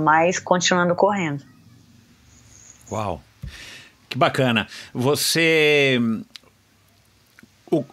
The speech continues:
Speaker 2: o, você, eu imagino que você deva passar isso constantemente pela natureza dos teu, do teu, da tua modalidade, mas chega num, num, num momento,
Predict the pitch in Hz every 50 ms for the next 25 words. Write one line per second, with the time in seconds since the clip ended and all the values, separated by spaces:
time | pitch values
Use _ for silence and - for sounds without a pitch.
0 | _ - - - _ _ _ _ _ _ _ - 131 127 135 131 135 143 147 185
1 | 175 143 120 104 147 151 143 - 123 123 120 - 135 123 127 120 120 - - 110
2 | 104 - - 123 104 104 117 120 - - - 117 98 90 87 82 - - _ _
3 | - 131 143 156 156 - - - 143 135 - - 117 117 123 131 139 - - -
4 | 143 131 131 131 143 147 - - 143 123 113 120 131 139 120 101 110 95 - -
5 | _ _ _ - - 101 110 117 - - - 110 110 110 110 110 107 107 104 104
6 | 101 110 107 117 113 107 101 107 101 - 120 120 117 113 117 117 117 117 104 107
7 | 104 104 98 92 85 - 87 - _ - - - - - - - - - 120 127
8 | 135 127 - - - - _ _ _ - - _ _ _ _ _ _ _ _ _
9 | _ _ _ - - - 165 165 165 160 156 156 151 143 139 139 139 143 139 135
10 | 131 131 135 143 139 135 123 123 131 135 127 135 - 120 110 107 101 95